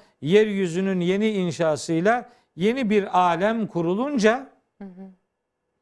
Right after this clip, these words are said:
Speaker 1: Kaf suresinde diyor ki, "Yevme teşakkakul ardu anhum sira'a." O gün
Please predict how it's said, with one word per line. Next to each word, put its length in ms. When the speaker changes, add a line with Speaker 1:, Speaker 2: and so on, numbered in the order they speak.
Speaker 1:
Kaf 280
suresinde 580
diyor 180
ki, 280
"Yevme 400
teşakkakul 800
ardu 440
anhum 480
sira'a." 760
O 280
gün 380